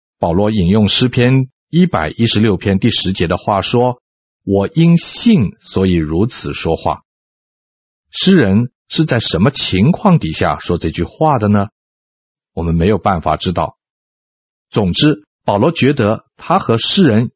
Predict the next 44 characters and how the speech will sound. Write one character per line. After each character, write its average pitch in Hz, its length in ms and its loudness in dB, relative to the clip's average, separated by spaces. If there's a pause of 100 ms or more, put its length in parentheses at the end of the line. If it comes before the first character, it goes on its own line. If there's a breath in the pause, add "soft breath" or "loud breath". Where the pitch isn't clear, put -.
有 87 240 -6
同 98 400 0
样 196 200 4
的 101 80 2
一 117 120 2
种 73 180 -4
信 95 320 0
心， 113 300 -2 (540)
那 92 120 -2
就 85 140 -4
是 82 140 -6
不 170 260 -2
管 76 320 -2
活 87 340 -2
着 151 200 -2 (400)
或 170 200 0
者 101 160 -2
死 - 320 -6
了， 78 220 -4 (340)
他 87 140 -4
们 82 200 -4
都 131 300 2
能 95 220 2
够 98 180 -2
跟 92 220 0
神 85 600 -2 (200)
站 95 240 -2
在 78 120 -2
一 82 100 -4
块 - 180 -4
儿， 80 200 -6 (600)
所 120 220 -2
以 104 140 0
他 110 120 -2
要 98 140 0
坦 76 420 -6
率 151 280 0
地 90 100 -2
说 90 180 -2
出 - 160 -6
心 120 300 -2
里 82 100 0
的 80 120 -4
话。 - 240 -4